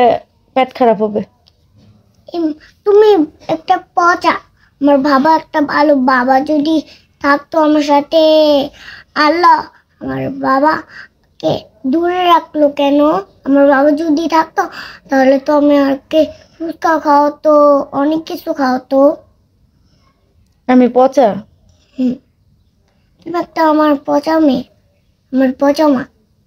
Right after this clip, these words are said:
Speaker 1: আমি পচা মা? এতদিন কারে খাওয়াইছি আমি? হ্যাঁ, এখন বাপ ভালো হয়ে গেছে। বাপ তিন মাসে থে-, তিন মাস থেকে বাপ ভালো হয়ে গেছে না? হ্যাঁ,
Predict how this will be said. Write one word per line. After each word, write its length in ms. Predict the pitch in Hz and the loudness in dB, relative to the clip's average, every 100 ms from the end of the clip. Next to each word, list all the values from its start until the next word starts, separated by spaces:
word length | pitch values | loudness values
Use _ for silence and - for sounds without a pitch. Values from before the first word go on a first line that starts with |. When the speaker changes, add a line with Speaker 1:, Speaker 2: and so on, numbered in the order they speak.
| _ _ _ _ _ - | _ _ _ _ _ -4
Speaker 1:
আমি 140 | 233 226 | 0 2
পচা 260 | 233 233 254 | 2 2 2
মা? 160 | 233 185 - _ _ _ _ _ _ _ _ _ _ _ _ _ _ _ _ _ _ _ _ - | 2 0 -8 _ _ _ _ _ _ _ _ _ _ _ _ _ _ _ _ _ _ _ _ -4
এতদিন 360 | 294 339 320 294 | 0 2 4 4
কারে 300 | 285 339 339 | 4 4 2
খাওয়াইছি 420 | 247 247 214 208 226 | 2 2 2 0 2
আমি? 220 | 220 233 320 - _ _ _ _ _ _ _ _ _ _ _ _ _ _ | 2 2 0 -6 _ _ _ _ _ _ _ _ _ _ _ _ _ _
হ্যাঁ, 280 | 220 226 269 381 _ _ _ _ _ _ _ _ _ _ _ - | 0 2 0 -4 _ _ _ _ _ _ _ _ _ _ _ -4
এখন 180 | 220 233 | 0 2
বাপ 180 | 220 233 | 2 2
ভালো 280 | 220 226 226 | 0 0 4
হয়ে 160 | 233 233 | 4 4
গেছে। 360 | 214 214 220 196 - _ _ _ _ _ | 0 -2 0 0 -4 _ _ _ _ _
বাপ 200 | 208 240 233 | -2 -2 -2
তিন 140 | - 294 | 0 4
মাসে 260 | 294 294 277 | 4 4 0
থে-, 240 | 262 - | 0 0
তিন 200 | 240 302 294 | 0 2 4
মাস 160 | 285 277 | 4 0
থেকে 280 | - 302 381 349 | -2 0 2 2
বাপ 180 | 254 240 | 2 2
ভালো 200 | 220 233 | 2 4
হয়ে 120 | 226 214 | 4 2
গেছে 160 | 220 | 2
না? 140 | 247 302 415 - _ _ _ _ _ - - - - - - - - - | 2 2 -2 -12 _ _ _ _ _ -20 -20 -20 -20 -20 -20 -20 -18 -2
হ্যাঁ, 220 | 226 269 | 2 2